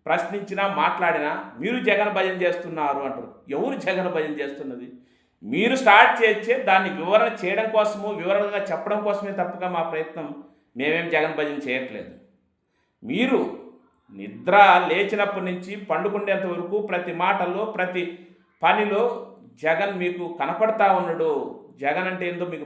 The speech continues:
భయం ఉంది అనేది క్లియర్గా అర్థమవుతుంది.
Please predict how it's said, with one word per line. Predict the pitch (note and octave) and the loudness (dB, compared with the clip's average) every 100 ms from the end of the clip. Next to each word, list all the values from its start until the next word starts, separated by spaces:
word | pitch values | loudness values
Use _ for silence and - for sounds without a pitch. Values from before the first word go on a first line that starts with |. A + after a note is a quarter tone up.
| - | -6
భయం | C3 G3 G3+ | -2 -2 -2
ఉంది | F#3+ F#3 F3+ C3+ - - - _ _ - | -2 0 0 -4 -8 -16 -20 _ _ -4
అనేది | G#3+ C4 | -2 -2
క్లియర్గా | B3+ C4 D4+ B3 | 0 4 8 8
అర్థమవుతుంది. | G3 F3+ D3+ C#3+ B2 A2 | 6 2 -2 -4 -8 -12